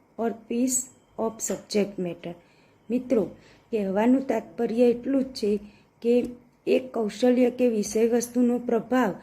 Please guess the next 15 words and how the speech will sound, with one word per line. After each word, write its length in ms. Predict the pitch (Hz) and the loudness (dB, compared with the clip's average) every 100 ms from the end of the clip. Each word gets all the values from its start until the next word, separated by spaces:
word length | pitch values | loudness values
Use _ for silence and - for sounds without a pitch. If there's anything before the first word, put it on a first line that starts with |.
| - - _ | -18 -20 _
અન્ય 300 | 208 202 240 | -4 0 2
કોઈ 220 | 262 254 254 | 4 4 4
કૌશલ્ય 600 | 247 233 - 254 254 247 | 2 0 2 4 4 2
કે 220 | 254 233 | 2 0
વિષય 320 | 220 202 233 | 0 -2 0
વસ્તુને 520 | 226 233 - 233 240 | 0 -2 -4 -2 0
શીખવાની 560 | 240 214 - 208 214 226 | 0 -4 -6 -4 0 0
પ્રક્રિયા 540 | 226 220 - 214 240 | 0 -6 -4 0 2
ઉપર 200 | 233 226 | 2 -4
પડે 460 | - - 262 226 196 - - _ - | -6 -2 2 4 2 -2 -20 _ -4
તો 80 | 233 | 0
એ 160 | 233 | 2
સંક્રમણ 680 | 240 226 196 - 254 240 226 | 2 0 -4 0 2 2 2
થયું 400 | 226 190 190 190 | -2 -4 -4 -4
કહેવાય. 380 | 190 180 165 | -6 -6 -10